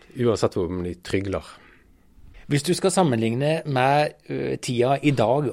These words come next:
Speaker 2: hvor berømt var Henrik Ibsen, ø, mens han ennå levde?
Speaker 1: Alle visste jo hvem Henrik Ibsen var.
Speaker 2: Så han, han var verdensstjerne?
Speaker 1: Ja, det var han. Noe som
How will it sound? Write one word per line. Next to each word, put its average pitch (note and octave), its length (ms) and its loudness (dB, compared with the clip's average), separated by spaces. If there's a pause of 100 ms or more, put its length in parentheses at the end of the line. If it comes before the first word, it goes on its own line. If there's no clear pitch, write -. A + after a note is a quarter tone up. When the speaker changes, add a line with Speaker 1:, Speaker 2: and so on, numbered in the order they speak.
Speaker 2:
hvor C3+ 180 6
berømt C3+ 640 2
var A#2 320 -2
Henrik A#2 520 -4
Ibsen, C#3 500 -6
ø, C3 400 -6
mens B2+ 560 -2
han D3 180 0
ennå B2+ 300 2
levde? C3 340 4 (960)
Speaker 1:
Alle C3+ 280 8
visste B2+ 240 4
jo A#2+ 80 4
hvem A#2 160 8
Henrik G#2 240 2
Ibsen F2 180 -10
var. D#2 100 -14 (220)
Speaker 2:
Så C#3+ 160 0 (100)
han, D3 240 0
han C3+ 200 4
var B2+ 180 8
verdensstjerne? A2 800 0 (240)
Speaker 1:
Ja, A2 120 -6 (160)
det G#2 120 0
var E2 160 -6
han. E2 80 -12 (1120)
Noe D#3 200 8
som F#3+ 160 6